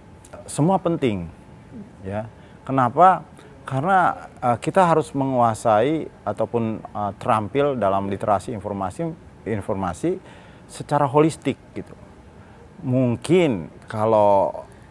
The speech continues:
eh, kita bicara, eh, prioritas,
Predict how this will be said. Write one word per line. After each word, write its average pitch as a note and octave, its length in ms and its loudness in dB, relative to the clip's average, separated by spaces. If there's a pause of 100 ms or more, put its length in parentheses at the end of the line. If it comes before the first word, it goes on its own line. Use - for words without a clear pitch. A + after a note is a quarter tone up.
(180)
eh, G2+ 360 -2 (120)
kita A#2 320 0
bicara, G2+ 880 2 (420)
eh, F2+ 480 -6 (300)
prioritas, A2 720 2